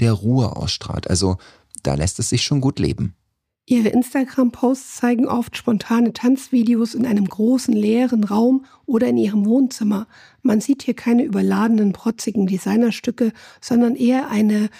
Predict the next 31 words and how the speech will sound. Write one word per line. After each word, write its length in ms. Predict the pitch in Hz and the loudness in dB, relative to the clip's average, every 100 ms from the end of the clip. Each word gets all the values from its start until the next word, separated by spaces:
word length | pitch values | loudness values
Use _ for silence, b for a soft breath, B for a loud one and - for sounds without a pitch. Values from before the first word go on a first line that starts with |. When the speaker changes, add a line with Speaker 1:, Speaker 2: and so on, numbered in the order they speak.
| B _ | B _
Speaker 2:
funktionale, 880 | - 262 - 262 254 269 294 277 | 0 0 2 2 2 2 2 2
helle 340 | 254 233 247 262 | 2 2 2 2
Einrichtung, 720 | 240 269 247 - - 90 - B B | 2 2 0 -4 -2 -2 -2 B B
die 80 | - | -10
Platz 380 | - - 226 - | -4 0 -2 -4
für 140 | - | -2
ihre 180 | 254 202 | 0 0
spontanen 640 | - 196 190 - 202 208 202 | 0 -2 -2 -2 0 0 0
Tanzeinlagen 800 | 233 247 - 208 190 185 185 185 | 0 0 0 -2 0 0 0 0
lässt. 360 | 185 190 - _ _ - | 0 -4 -8 _ _ 0
Diese 160 | 214 247 | 0 2
Instagram-Tanzvideos 1400 | 262 - 262 - 226 - 254 294 - 247 240 240 254 - B B - | 0 0 -4 0 -2 2 0 0 0 2 4 2 0 -6 B B -12
scheinen 360 | - 262 269 | -2 2 2
übrigens 520 | 262 247 277 247 233 | 0 0 2 2 0
auch 200 | - 233 | -2 -4
ihr 180 | 277 233 | 0 0
Ventil 440 | 226 220 - 277 277 | 2 0 0 0 0
zu 180 | - | -2
sein. 380 | 196 185 180 190 - b b | -4 -2 -2 -2 -6 b b
Sie 160 | - 202 | -2 0
sind 180 | 226 220 | 2 0
ihr 160 | 214 | -2
Ausdruck 500 | 226 247 - 254 233 | -2 -2 -2 -4 -4
der 280 | - 208 196 | -2 0 2
wiedergewonnenen 720 | 226 254 214 190 202 214 208 | 0 0 -2 0 2 2 2
Kontrolle. 640 | - 214 190 - 220 214 196 b b | 0 -4 -4 -2 0 0 -2 b b
Sie 160 | - - | -6 -4
tanzt, 460 | 269 294 294 - | 2 2 0 -2
wann 140 | 269 240 | 0 2
sie 200 | 247 233 | 2 2
will, 260 | 240 247 | 2 2